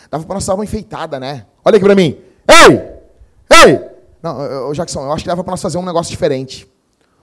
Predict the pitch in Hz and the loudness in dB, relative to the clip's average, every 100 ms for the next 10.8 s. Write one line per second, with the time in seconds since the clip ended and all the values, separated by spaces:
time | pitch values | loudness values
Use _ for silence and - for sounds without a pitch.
0 | _ - 180 180 214 240 233 226 208 170 | _ -4 -4 -2 -6 -6 -4 -4 -4 -6
1 | 196 165 151 160 143 127 139 _ _ _ | -6 -6 -6 -8 -8 -10 -12 _ _ _
2 | 190 185 165 147 151 180 - 110 _ _ | -8 -6 -8 -8 -6 -6 -6 -12 _ _
3 | - - 190 - 196 185 - 175 185 180 | -16 -8 -8 -2 -2 -2 -6 -12 -10 -10
4 | - 160 165 - - - _ _ _ _ | -8 -4 -4 -4 -12 -16 _ _ _ _
5 | _ _ - 202 190 190 214 196 - 208 | _ _ 0 0 2 0 0 -2 -2 -6
6 | 208 - 202 185 190 175 135 123 143 151 | -6 -6 -8 -6 -6 -8 -10 -12 -10 -10
7 | 147 156 151 - 127 139 113 _ _ _ | -8 -8 -12 -10 -8 -6 -8 _ _ _
8 | _ 127 131 - 143 123 120 - _ _ | _ -10 -8 -8 -8 -10 -14 -18 _ _
9 | _ _ _ _ _ - 190 233 220 226 | _ _ _ _ _ -4 2 4 6 4
10 | 226 165 214 226 - - 143 98 | 2 4 4 2 -2 -2 -2 -2